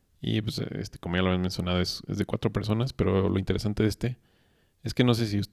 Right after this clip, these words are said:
no sé si han visto algunos conceptos que tienen, ¿no? Algunos son como más como drones en sí, y algunos sí tienen un ala, ¿no?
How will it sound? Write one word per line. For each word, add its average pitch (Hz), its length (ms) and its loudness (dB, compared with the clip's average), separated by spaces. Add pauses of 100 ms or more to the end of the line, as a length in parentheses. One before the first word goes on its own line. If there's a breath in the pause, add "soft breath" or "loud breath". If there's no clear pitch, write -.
(120)
no 113 300 0
sé 113 300 0
si 110 120 -2
han 104 100 2
visto 98 200 4
algunos 101 260 6
conceptos - 400 2
que 104 100 2
tienen, 107 320 2
¿no? 101 220 2
Algunos 107 320 4
son 107 180 4
como 95 260 2
más 95 200 -2
como 90 480 -2
drones 131 420 4
en 123 80 -2
sí, 147 220 -2 (760 soft breath)
y 101 140 2
algunos 107 380 6
sí 101 80 -6
tienen 98 540 2
un 92 280 0
ala, 90 340 2
¿no? 135 140 -8